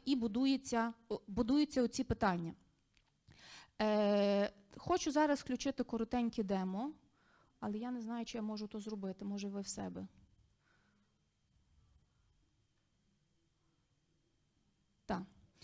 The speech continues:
Е, перше, перший набір даних — це оцей простенький. Ось тут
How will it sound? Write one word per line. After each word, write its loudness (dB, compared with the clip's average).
Е, 4
перше, 6
перший 2
набір 2
даних — 0
це -4
оцей -2
простенький. -4
Ось -2
тут 0